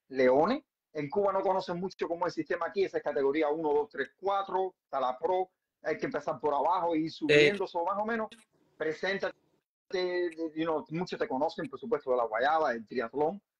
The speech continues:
Speaker 1: pero preséntate, da saludos, todo lo que tú quieras y arrancamos ahí con unas cuantas preguntitas y esto es conversar.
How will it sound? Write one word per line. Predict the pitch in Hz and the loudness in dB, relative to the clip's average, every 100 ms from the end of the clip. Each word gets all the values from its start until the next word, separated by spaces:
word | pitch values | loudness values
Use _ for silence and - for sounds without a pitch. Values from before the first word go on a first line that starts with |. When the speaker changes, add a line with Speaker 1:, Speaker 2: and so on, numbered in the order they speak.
| _ _ - | _ _ -4
Speaker 1:
pero | 143 143 | 0 0
preséntate, | 151 139 - 240 269 269 - _ - 269 262 254 - _ _ _ _ | 0 -2 0 0 0 -4 -8 _ -2 2 4 2 -2 _ _ _ _
da | - 151 180 | -6 -2 0
saludos, | - 185 202 180 | 0 2 4 4
todo | 185 190 - _ - | 2 0 0 _ -4
lo | 165 | -4
que | 160 | -4
tú | 160 | -8
quieras | 202 254 226 | 0 2 4
y | 175 | 2
arrancamos | 143 143 131 170 175 170 | 0 -6 -4 -2 0 2
ahí | 196 196 170 | 2 0 0
con | 160 | -2
unas | 180 - | 0 -2
cuantas | 180 180 - | -4 -4 -4
preguntitas | 151 147 139 240 220 160 | -2 -2 0 0 2 0
y | |
esto | 170 165 | 0 -2
es | |
conversar. | - 139 123 - | -2 0 0 -2